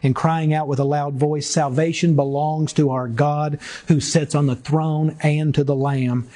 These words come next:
I want you to notice that Jesus Christ, here he is as the Lamb of God, sitting in the center, and he is on the throne. There is no location barrier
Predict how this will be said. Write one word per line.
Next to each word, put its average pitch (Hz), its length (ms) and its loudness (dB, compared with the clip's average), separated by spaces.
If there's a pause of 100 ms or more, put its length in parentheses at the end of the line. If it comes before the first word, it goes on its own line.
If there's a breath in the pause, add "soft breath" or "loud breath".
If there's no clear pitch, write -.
(180 loud breath)
I 147 60 2
want 165 220 2
you 180 80 2
to 165 60 4
notice 165 340 2
that 139 140 0
Jesus 156 380 2
Christ, 151 340 0
here 165 200 2
he 160 160 0
is 127 300 -2
as 180 300 0
the 180 120 2
Lamb 170 260 0
of 165 140 0
God, 110 440 0 (580 loud breath)
sitting 170 400 2
in 165 120 4
the 151 60 2
center, 127 420 0
and 113 120 2
he 147 180 4
is 135 120 2
on 135 140 0
the 131 80 0
throne. 120 420 -2
There 131 180 0
is 107 160 -2
no 165 460 2 (200 loud breath)
location 156 600 2
barrier 180 480 0